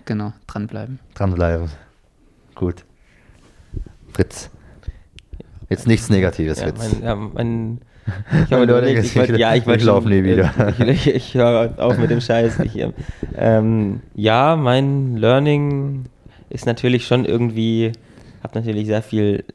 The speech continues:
Speaker 3: Neues nochmal erlebt diese Saison. Äh, und vor allem, äh, ist mein Learning, dass, äh, Wassergräben ganz schön gefährlich
Speaker 2: <laughs>
Speaker 3: sind. Und so ganz mulmig ist mir immer, also ganz sicher fühle ich mich immer noch nicht, wenn ich darauf zulaufe.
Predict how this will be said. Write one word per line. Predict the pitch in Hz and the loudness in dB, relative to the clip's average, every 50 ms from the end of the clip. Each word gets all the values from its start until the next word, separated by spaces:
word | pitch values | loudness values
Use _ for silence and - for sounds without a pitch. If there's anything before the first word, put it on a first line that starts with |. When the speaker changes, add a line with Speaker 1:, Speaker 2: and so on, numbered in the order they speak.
| _ _ _ _ _ - | _ _ _ _ _ -4
Speaker 3:
Neues | 110 110 107 110 113 120 127 127 - - | 0 2 4 4 6 4 4 2 0 -4
nochmal | 120 113 - 120 113 - | -6 -4 -2 -2 0 0
erlebt | 107 107 107 110 117 - | 0 0 0 -2 -2 -2
diese | - 120 123 123 | -4 -4 -2 -2
Saison. | 120 120 113 113 117 123 131 139 147 147 135 _ _ _ _ _ _ _ - | -4 -4 0 0 0 0 0 -2 -4 -6 -10 _ _ _ _ _ _ _ -6
Äh, | - - 107 104 104 104 104 101 110 113 - _ - | -4 -2 0 0 0 0 -2 -2 -4 -6 -10 _ -12
und | - 117 110 - | -10 -10 -10 -6
vor | - 107 107 | -6 -4 -2
allem, | 107 107 107 107 104 104 104 110 117 - _ _ _ _ _ _ _ _ _ - - _ _ _ _ _ _ _ _ _ _ _ _ _ | 0 0 0 0 0 -2 -6 -8 -10 -14 _ _ _ _ _ _ _ _ _ -20 -20 _ _ _ _ _ _ _ _ _ _ _ _ _
äh, | 107 110 101 104 | 0 2 2 0
ist | 110 110 - | -2 -2 -2
mein | 110 107 107 | -2 0 2
Learning, | 104 107 104 110 110 110 107 104 | 2 2 2 2 2 0 0 -2
dass, | 101 107 - - - | -4 -6 -6 -8 -4
äh, | - - 98 104 | -4 -4 -2 -2
Wassergräben | 104 113 - 113 107 - 104 104 104 107 | -4 -4 -2 -4 -4 -2 -4 -2 -2 -4
ganz | 110 110 113 - | -4 -6 -6 -8
schön | 117 104 | -8 -8
gefährlich | 107 - - 110 117 120 131 | -8 -6 -2 0 2 2 4
Speaker 2:
<laughs> | 131 120 120 123 135 | 4 4 4 4 2
Speaker 3:
sind. | - 120 | 2 2
Und | 127 120 117 120 120 139 - 110 - - - - - - 139 147 | 4 4 2 2 2 0 0 0 0 -2 -16 -18 -4 -2 0 2
so | 135 120 | 2 4
ganz | 107 120 123 135 - - - - - | 4 4 4 4 2 0 -2 -4 0
mulmig | 131 127 127 139 143 147 151 147 139 - - - - | 2 4 6 6 4 4 2 0 -2 -4 -8 -4 -4
ist | 135 135 | -2 0
mir | 143 127 123 | 0 2 2
immer, | - - 131 135 131 | 2 2 2 2 2
also | 123 - 120 117 117 120 113 | 4 2 2 2 2 0 2
ganz | - 127 135 131 - - - 50 50 | 2 2 2 0 -4 -10 -18 -16 -12
sicher | - - 113 117 113 113 110 110 110 110 110 120 143 - 175 156 143 | -10 -8 -8 -6 -6 -8 -8 -8 -8 -6 -2 -2 0 2 2 0 2
fühle | - 143 135 | 2 0 0
ich | 135 135 | 2 0
mich | 131 127 | 0 2
immer | 127 123 | 2 4
noch | 123 117 | 4 4
nicht, | 110 113 117 | 2 0 0
wenn | 113 110 | 0 0
ich | 117 | 2
darauf | 120 117 110 110 113 - | 2 2 0 0 -2 -4
zulaufe. | - - 113 113 110 110 117 123 127 139 151 | -6 -6 -2 -2 0 -2 -2 -2 -2 -4 -4